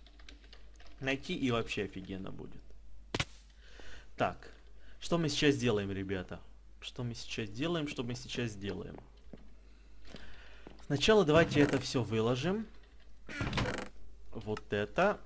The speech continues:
Хавчик мы потом туда понесём. Что мы можем продать? Что,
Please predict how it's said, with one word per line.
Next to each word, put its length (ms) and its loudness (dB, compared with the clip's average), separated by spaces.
Хавчик 420 0
мы 140 -2
потом 340 -2
туда 240 -2
понесём. 580 2
Что 220 4
мы 120 4
можем 300 4
продать? 460 0
Что, 260 -2